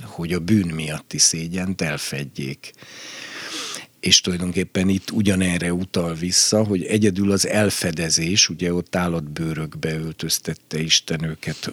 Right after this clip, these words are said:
hogy az elfedezés megvalósuljon, hogy az el-, hogy az elfedezés nélkül,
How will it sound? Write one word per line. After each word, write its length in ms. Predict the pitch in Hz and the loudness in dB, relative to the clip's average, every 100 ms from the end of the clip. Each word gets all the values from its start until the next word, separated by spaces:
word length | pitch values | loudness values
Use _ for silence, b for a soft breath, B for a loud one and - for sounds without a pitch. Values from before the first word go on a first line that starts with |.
| - - - | -10 -18 -20
hogy 380 | - - 82 73 | -16 -8 -6 -4
az 140 | 78 | -4
elfedezés 760 | 80 78 - 78 78 80 76 - | -4 -4 -4 -6 -4 -4 -4 -6
megvalósuljon, 880 | - - - 101 101 - 104 104 104 | -6 -4 -2 0 2 2 2 2 2
hogy 160 | 101 | 2
az 140 | 98 98 | 0 2
el-, 340 | 107 110 80 B B B B B | 4 2 0 B B B B B
hogy 200 | - 87 | -4 0
az 120 | 95 | 2
elfedezés 880 | 104 123 117 110 95 98 90 92 - | 4 4 6 2 2 2 4 6 6
nélkül, 800 | 107 104 101 95 110 110 127 143 | 6 4 2 0 4 6 6 4